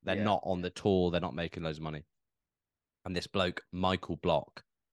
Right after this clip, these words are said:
Speaker 1: I don't, not quite sure how he got onto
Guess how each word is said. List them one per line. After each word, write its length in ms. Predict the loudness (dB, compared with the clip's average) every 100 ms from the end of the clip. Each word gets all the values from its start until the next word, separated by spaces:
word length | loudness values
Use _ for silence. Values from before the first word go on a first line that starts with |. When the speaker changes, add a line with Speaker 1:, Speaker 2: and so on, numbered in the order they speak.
| _ _ _
Speaker 1:
I 60 | -4
don't, 220 | -2 2
not 160 | 0 2
quite 160 | 2
sure 140 | 4 2
how 260 | 2 0 0
he 80 |
got 260 | 0 0 0
onto 640 | 0 -10 -10 -8 -6 -6 -8